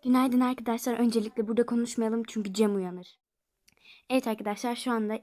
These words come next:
evli olduğumun ilk vlogunu izliyorsunuz. Gerçekten ben çok heyecanlıyım. Ee, evde ne yapacağız? Cem ile nasıl geçecek günümüz? Aslında sıradan yaşayacağız çünkü bilmiyorum yani, direkt böyle şeye gitmek istiyorum.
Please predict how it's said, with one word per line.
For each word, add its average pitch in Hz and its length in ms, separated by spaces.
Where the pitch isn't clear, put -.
evli 226 300
olduğumun 214 400
ilk 247 220
vlogunu 214 260
izliyorsunuz. 208 540
Gerçekten 220 440
ben 214 120
çok 214 200
heyecanlıyım. 190 680
Ee, 208 60
evde 220 480
ne 226 60
yapacağız? 277 800
Cem 226 200
ile 240 200
nasıl 220 260
geçecek 285 480
günümüz? 285 500
Aslında 330 340
sıradan 294 420
yaşayacağız 285 680
çünkü 277 460
bilmiyorum 320 480
yani, 214 600
direkt 254 300
böyle 254 280
şeye 269 240
gitmek 220 280
istiyorum. 240 380